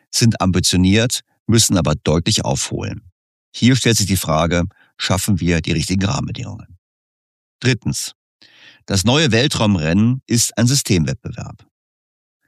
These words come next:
Es geht nicht um U S A versus China, sondern es geht um Privatwirtschaft versus Staatskapitalismus.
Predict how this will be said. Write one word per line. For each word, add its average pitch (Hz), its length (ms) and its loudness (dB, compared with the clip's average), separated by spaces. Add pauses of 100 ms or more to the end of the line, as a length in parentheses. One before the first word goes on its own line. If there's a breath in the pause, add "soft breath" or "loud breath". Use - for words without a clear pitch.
(380)
Es - 160 -2
geht 110 220 0
nicht 139 320 4
um 107 140 2
U 101 160 2
S 92 120 2
A 87 260 0
versus 76 260 0
China, 131 460 2 (100)
sondern 95 320 2
es 90 160 -2
geht 98 180 -2
um 87 100 -2
Privatwirtschaft 80 920 -2 (160)
versus 78 380 0
Staatskapitalismus. - 1120 -8